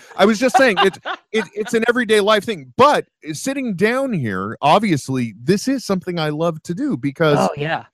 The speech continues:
Speaker 1: I'm, I'm coming in here and I'm doing at it what, at what you consider probably the worst point to do it when you are in a relationship.
Speaker 2: Ye-,
Speaker 1: You know what I mean?
Speaker 2: yeah.
Speaker 1: Essentially, it was the fight. I just grabbed my keys and said, "I'm going to the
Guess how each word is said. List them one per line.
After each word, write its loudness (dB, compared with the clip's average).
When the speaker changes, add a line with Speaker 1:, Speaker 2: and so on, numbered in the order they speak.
Speaker 1:
I'm, 4
I'm 2
coming 0
in 2
here 4
and 0
I'm 2
doing -2
at 0
it -12
what, -4
at -4
what -6
you -6
consider -4
probably -4
the -2
worst 2
point 2
to 0
do 8
it 0
when 0
you -4
are -2
in 2
a 4
relationship. 0
Speaker 2:
Ye-, -4
Speaker 1:
You -2
know 2
what 2
I -4
mean? -4
Speaker 2:
yeah. -6
Speaker 1:
Essentially, 0
it -2
was 0
the 0
fight. 2
I 4
just -4
grabbed 2
my -2
keys -4
and -6
said, 0
"I'm -2
going -2
to -12
the -8